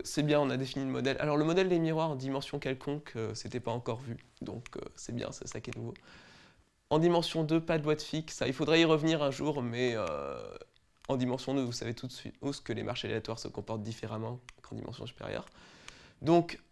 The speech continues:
en dimension trois, on a une conjecture, euh, et puis, euh, c'est bien, ça me permet de faire ma thèse sur la démonstration de cette conjecture.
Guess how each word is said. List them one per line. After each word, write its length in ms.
en 80
dimension 320
trois, 180
on 60
a 40
une 100
conjecture, 760
euh, 280
et 60
puis, 300
euh, 100
c'est 160
bien, 160
ça 100
me 60
permet 160
de 60
faire 120
ma 100
thèse 260
sur 140
la 60
démonstration 500
de 60
cette 140
conjecture. 440